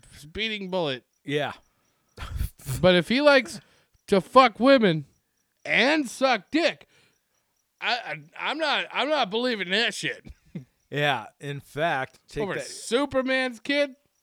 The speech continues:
Speaker 2: Yeah, take that shit off the fucking shelves. Or else.
Speaker 1: Well, I'm gonna have to go Florida.
Speaker 2: Uh, no, that, that one was California, man.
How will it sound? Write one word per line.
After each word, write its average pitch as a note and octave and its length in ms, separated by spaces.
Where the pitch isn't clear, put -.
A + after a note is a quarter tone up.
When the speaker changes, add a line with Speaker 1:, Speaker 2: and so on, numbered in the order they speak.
Speaker 2:
Yeah, B2 140
take - 280
that D3 180
shit D3+ 220
off C#3+ 220
the A2 80
fucking B2 340
shelves. A#2 560
Or C3+ 580
else. A#2 440
Speaker 1:
Well, F3 300
I'm F3 180
gonna G3 220
have F3 160
to D#3 40
go D#3 160
Florida. C3 520
Speaker 2:
Uh, C3 640
no, C#3+ 240
that, D3 240
that C3+ 160
one C3 160
was A2+ 100
California, A#2 560
man. A2 240